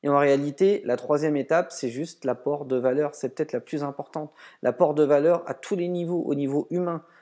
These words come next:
c'est les valoriser, c'est les mettre en valeur, les mettre en lumière. C'est que quand tu vas les voir, tu les invites dans un beau resto, tu les traites bien, tu leur apportes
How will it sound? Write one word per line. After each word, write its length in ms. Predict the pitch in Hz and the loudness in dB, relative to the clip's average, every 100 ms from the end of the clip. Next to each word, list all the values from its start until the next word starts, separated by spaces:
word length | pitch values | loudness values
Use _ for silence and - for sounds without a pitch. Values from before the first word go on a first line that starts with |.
| _ - | _ -12
c'est 220 | - 139 | -2 2
les 120 | 135 | 2
valoriser, 680 | 127 156 170 160 165 180 180 | 4 4 4 2 2 0 0
c'est 160 | 160 | 0
les 100 | 127 | 0
mettre 240 | 147 151 147 | 0 0 0
en 60 | |
valeur, 340 | 139 165 180 147 | 0 2 2 0
les 80 | |
mettre 260 | 127 135 135 | 0 -2 0
en 80 | 143 | -2
lumière. 440 | 151 170 180 165 - - | 0 0 -2 -2 -8 -18
C'est 280 | - - 147 | -10 -2 -2
que 100 | 147 | -2
quand 200 | 147 143 | -4 -4
tu 160 | 139 147 | -4 2
vas 140 | 143 | 2
les 140 | 139 143 | 4 2
voir, 340 | 151 175 170 | 2 2 0
tu 120 | - | -2
les 200 | 135 127 | 0 0
invites 220 | 131 151 | 0 -2
dans 240 | 139 135 131 | 0 0 0
un 60 | |
beau 160 | 135 147 | 0 2
resto, 380 | 165 165 202 185 | 2 0 -2 -2
tu 140 | - | 0
les 140 | 131 123 | -2 -2
traites 320 | - 156 160 | -2 -2 -2
bien, 220 | 180 180 | -4 -4
tu 160 | 165 143 | -2 0
leur 120 | 127 | 0
apportes 400 | 127 156 151 | 2 2 0